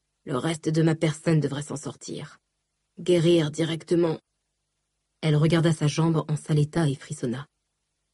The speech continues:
Et lui évoquait Balat.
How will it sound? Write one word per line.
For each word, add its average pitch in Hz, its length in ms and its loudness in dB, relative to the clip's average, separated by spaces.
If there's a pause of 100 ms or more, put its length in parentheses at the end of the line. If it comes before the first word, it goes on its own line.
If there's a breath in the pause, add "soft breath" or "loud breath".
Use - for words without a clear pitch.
Et 170 100 0
lui 170 540 0 (540)
évoquait 151 800 -2 (400)
Balat. 139 340 -4